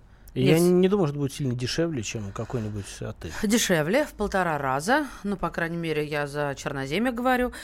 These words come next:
Speaker 2: Это первое. А второе, м, вот столкнулась с тем, что ночью очень маленький выбор.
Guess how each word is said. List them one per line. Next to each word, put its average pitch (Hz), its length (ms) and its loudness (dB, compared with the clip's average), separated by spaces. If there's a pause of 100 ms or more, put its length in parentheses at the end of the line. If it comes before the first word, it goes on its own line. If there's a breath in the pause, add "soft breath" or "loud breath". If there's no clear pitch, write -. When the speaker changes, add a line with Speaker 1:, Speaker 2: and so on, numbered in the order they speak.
(160 loud breath)
Speaker 2:
Это 175 200 -6
первое. 190 580 4
А 175 260 2
второе, 294 500 2 (140)
м, 185 420 -4 (120)
вот 196 260 0
столкнулась 269 500 -2
с - 40 -16
тем, 247 140 -6
что - 180 -8
ночью 262 360 -2
очень 196 440 -2
маленький 156 640 -4
выбор. 135 380 -10